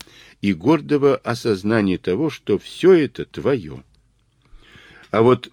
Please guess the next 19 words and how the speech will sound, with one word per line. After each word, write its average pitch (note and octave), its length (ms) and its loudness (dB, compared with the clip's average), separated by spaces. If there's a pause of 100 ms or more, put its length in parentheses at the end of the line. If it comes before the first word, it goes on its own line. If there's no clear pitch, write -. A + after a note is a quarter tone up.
угрызений A#2 760 2
совести E2 880 0
не F#2+ 260 0
было D#3 260 0
ни A#2 160 0
малейших. A2 760 -8 (920)
Пожалуй, G3+ 480 2
теперь G3 400 0
он F3+ 100 2
в - 120 -12
полной F3 400 2
мере C3 520 2
осознавал, F2+ 880 -2 (540)
что - 280 0
чувствовали A#2 520 0
себя F#2 340 0
сподвижники F2+ 840 -2
Робин G2 420 2
Гуда, F2 480 -4